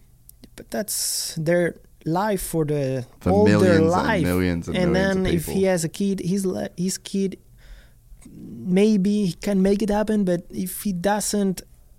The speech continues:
Speaker 1: have, like, a better life, then his life will be like that, like his dad.
Speaker 2: Mm-hmm.
Speaker 1: And this is very hard,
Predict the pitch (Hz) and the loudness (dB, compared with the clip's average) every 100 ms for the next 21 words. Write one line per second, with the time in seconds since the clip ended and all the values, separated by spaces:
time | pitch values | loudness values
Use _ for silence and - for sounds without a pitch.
0 | - - 190 175 175 165 156 - - - | -10 -4 -2 0 0 -2 -6 -16 -20 -20
1 | - - 160 139 196 196 190 240 165 170 | -20 -10 -4 2 2 4 2 2 2 2
2 | 165 208 208 135 147 131 127 123 - 101 | 2 0 0 0 0 0 -4 -4 -8 -6
3 | 147 135 147 135 143 95 98 151 165 170 | -6 -6 -6 -2 -2 -2 -2 -2 0 0
4 | 160 139 - 135 - - - - | 0 -2 -2 -4 -4 -8 -10 -12